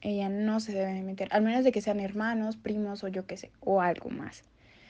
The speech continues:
Entonces, este, pues ya, yo les digo que, que yo siento que es por eso, porque igual en el live me vino a decir una muchacha que él sí estaba hablando mal de mí, que le habló muchas cosas muy malas de mí,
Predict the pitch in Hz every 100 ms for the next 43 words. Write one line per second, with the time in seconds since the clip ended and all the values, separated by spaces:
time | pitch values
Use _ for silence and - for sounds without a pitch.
0 | - _ - 220 214 220 220 226 220 208
1 | - 196 185 180 165 69 57 - 269 311
2 | 370 381 330 311 277 277 285 269 269 262
3 | 214 190 214 - _ 226 226 240 240 254
4 | 254 262 226 214 - 214 202 202 254 254
5 | 220 202 190 196 196 196 208 196 185 185
6 | 185 196 190 190 185 190 185 196 196 190
7 | - - 190 196 208 - - - - _
8 | - 208 208 208 202 208 196 190 190 185
9 | 190 190 190 190 190 247 320 - - 196
10 | 190 190 196 196 185 - _ 208 214 220
11 | 247 233 220 220 208 202 202 196 220 240
12 | 254 226 202 196 196 190 196 190 202